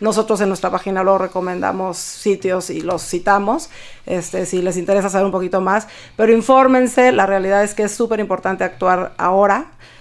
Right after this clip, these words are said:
y que cada uno hagamos nuestra parte con, pues, nuestro, con nuestras elecciones de consumo son un voto totalmente a favor de una empresa que apoya el medio ambiente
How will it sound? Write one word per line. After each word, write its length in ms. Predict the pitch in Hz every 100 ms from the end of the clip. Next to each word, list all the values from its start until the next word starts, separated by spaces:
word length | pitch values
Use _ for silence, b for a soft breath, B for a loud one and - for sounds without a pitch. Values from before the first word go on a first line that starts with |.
| b -
y 640 | 196 196 196 196 190 180 180
que 100 | 196
cada 320 | 226 226 220
uno 300 | 214 208 196
hagamos 280 | 190 196 190
nuestra 320 | 175 - 180
parte 420 | 233 226 233 226
con, 460 | 196 196 196 190 185
pues, 120 | 202
nuestro, 460 | 214 208 214 208 202
con 220 | 220 214
nuestras 340 | 208 214 226
elecciones 360 | 240 220 247 254
de 100 | 240
consumo 460 | 214 196 226 226 214
son 180 | 220
un 160 | 226 220
voto 360 | 208 208 214 208
totalmente 640 | 185 202 196 196 202 208
a 100 | 185
favor 300 | 185 185 208
de 80 | 208
una 100 | 202
empresa 380 | 196 196 190
que 60 | 190
apoya 240 | 175 185
el 80 | 196
medio 160 | 196 196
ambiente 520 | 202 247 254 254 269